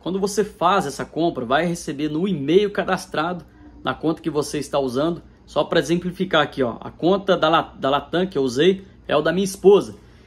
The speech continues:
E o e-mail cadastrado lá também é da minha esposa. Então vai chegar lá um e-mail, chegam sete e-mails, <laughs> que são sete vouchers, lá no e-mail da minha esposa, tá bom?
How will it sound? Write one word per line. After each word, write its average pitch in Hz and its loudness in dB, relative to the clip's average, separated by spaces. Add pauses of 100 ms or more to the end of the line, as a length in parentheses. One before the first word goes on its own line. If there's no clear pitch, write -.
(140)
E 226 0
o 196 0
e-mail 190 4
cadastrado 175 0
lá 160 2
também 190 -2
é - -2
da 180 0
minha 160 0
esposa. 120 -6 (540)
Então 175 0
vai 190 2
chegar 180 0
lá 160 0
um 165 0
e-mail, 151 -2 (160)
chegam 143 -6
sete - -2
e-mails, 147 -4 (260)
<laughs> - -20
que - -20
são 127 -8
sete 131 -6
vouchers, 165 -2 (320)
lá 160 4
no 190 4
e-mail 156 2
da 147 -2
minha 143 -4
esposa, 135 -2
tá 123 -12
bom? 151 -4